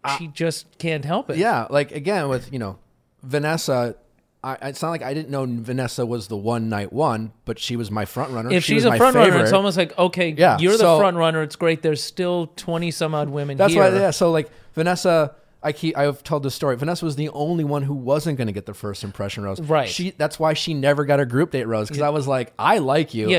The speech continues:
Speaker 1: and
Speaker 2: you
Speaker 1: I wanna make sure that I don't give myself away."
Speaker 2: Exactly.
Speaker 1: You
Speaker 2: That's
Speaker 1: know?
Speaker 2: right.
Speaker 1: And
Speaker 2: No.
Speaker 1: so Claire's just like, "Nah." And I, here's my question to you. When Dale got, I think is already his second group date
Speaker 2: Mm-hmm.
Speaker 1: rose,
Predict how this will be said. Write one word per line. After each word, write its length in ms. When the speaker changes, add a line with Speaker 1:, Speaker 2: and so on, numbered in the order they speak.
Speaker 1:
and 100
Speaker 2:
you 60
Speaker 1:
I 160
wanna 240
make 220
sure 340
that 260
I 100
don't 180
give 200
myself 580
away." 480
Speaker 2:
Exactly. 680
Speaker 1:
You 120
Speaker 2:
That's 220
Speaker 1:
know? 60
Speaker 2:
right. 280
Speaker 1:
And 160
Speaker 2:
No. 60
Speaker 1:
so 340
Claire's 420
just 160
like, 180
"Nah." 340
And 220
I, 80
here's 280
my 140
question 500
to 120
you. 500
When 280
Dale 380
got, 420
I 80
think 180
is 100
already 400
his 120
second 380
group 220
date 180
Speaker 2:
Mm-hmm. 80
Speaker 1:
rose, 400